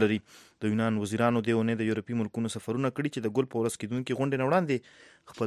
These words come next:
دریځ وړاندې کړي. سپین کې پولیس وایي یو اته کلن ماشوم یې موندلی چې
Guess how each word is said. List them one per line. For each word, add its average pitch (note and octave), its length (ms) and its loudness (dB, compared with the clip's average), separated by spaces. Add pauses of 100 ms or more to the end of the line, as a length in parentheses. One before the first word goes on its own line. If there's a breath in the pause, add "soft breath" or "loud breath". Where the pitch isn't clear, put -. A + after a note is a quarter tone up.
دریځ A2+ 200 0
وړاندې F#2+ 300 0
کړي. A2 100 -2 (1900 soft breath)
سپین G#3 280 6
کې A3+ 80 2 (100)
پولیس F#3+ 220 2
وایي G#3+ 160 6
یو F3+ 140 10
اته - 180 4
کلن D#3+ 260 6
ماشوم E3 280 4
یې D#3+ 160 4
موندلی C#3+ 340 8
چې D3+ 60 2